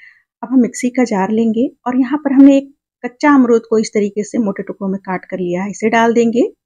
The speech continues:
साथ में इसमें हम डाल देंगे थोड़ा सा धनिया पत्ती और एक दो हरी मिर्च इस तरीके से तोड़ करके। मिर्च आप अपने हिसाब से कम या ज़्यादा रख सकते हैं। थोड़ा सा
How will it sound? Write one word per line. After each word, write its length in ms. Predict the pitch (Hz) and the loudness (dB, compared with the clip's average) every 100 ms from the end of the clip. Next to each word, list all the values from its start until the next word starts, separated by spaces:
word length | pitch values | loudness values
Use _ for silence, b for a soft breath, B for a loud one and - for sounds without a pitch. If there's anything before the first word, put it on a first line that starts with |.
| _ _ _ _ _ _ _ _ _ _ _ _ _ - | _ _ _ _ _ _ _ _ _ _ _ _ _ -4
साथ 320 | 247 269 294 | 0 4 6
में 80 | 277 | 6
इसमें 180 | 277 | 6
हम 160 | 277 277 | 6 8
डाल 240 | 254 233 254 | 6 4 4
देंगे 340 | 262 240 277 - _ _ _ | 4 4 0 -4 _ _ _
थोड़ा 240 | 247 240 262 | -2 -2 -2
सा 200 | 254 262 - _ _ _ - | -2 -4 -6 _ _ _ -6
धनिया 260 | 208 220 | -4 -2
पत्ती 420 | 240 220 - 247 440 _ _ _ 214 | -4 -6 -8 -8 -8 _ _ _ -8
और 120 | 226 | -4
एक 240 | 226 233 233 | -2 -2 -2
दो 180 | 202 180 | -6 -4
हरी 220 | 196 196 | -2 0
मिर्च 280 | 190 196 - _ _ | 0 -4 -10 _ _
इस 100 | 190 | -14
तरीके 300 | - 202 196 208 | -12 -10 -10 -12
से 100 | 202 | -10
तोड़ 240 | - 185 196 | -8 -8 -8
करके। 400 | - 220 233 415 - _ _ _ - | -12 -10 -8 -8 -10 _ _ _ -10
मिर्च 260 | 214 226 208 | -8 -6 -10
आप 60 | 196 | -10
अपने 160 | 208 | -8
हिसाब 260 | 214 208 202 | -8 -8 -10
से 120 | 202 | -12
कम 260 | - 190 196 | -12 -8 -8
या 60 | |
ज़्यादा 280 | 185 190 190 | -6 -8 -8
रख 120 | 185 | -10
सकते 280 | - - - | -12 -12 -8
हैं। 120 | 403 | -8
थोड़ा 260 | - 240 226 | -6 -4 -4
सा 120 | - | -6